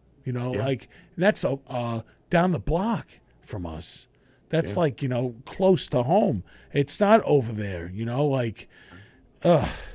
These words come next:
Speaker 2: Even, even the self-worth of it. And I thought F-, Ram-, First Blood did a great job of that.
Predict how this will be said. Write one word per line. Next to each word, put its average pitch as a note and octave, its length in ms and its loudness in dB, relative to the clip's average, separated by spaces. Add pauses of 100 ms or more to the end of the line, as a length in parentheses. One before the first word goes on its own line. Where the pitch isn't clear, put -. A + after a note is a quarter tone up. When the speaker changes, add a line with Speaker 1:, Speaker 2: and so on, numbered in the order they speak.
(380)
Speaker 2:
Even, F3+ 180 0
even A#3 260 0
the A#3 80 4
self-worth B2+ 680 0
of E2+ 100 -10
it. D#2 120 -8
And F2+ 80 -10
I A2+ 60 -4
thought B2+ 320 -4
F-, - 120 -12
Ram-, A#2+ 340 0
First D#3+ 320 0
Blood B2 240 2
did G2 100 -4
a F2 40 -10
great D3 340 -4
job G2+ 300 -6
of E2 100 -6
that. E2 240 -10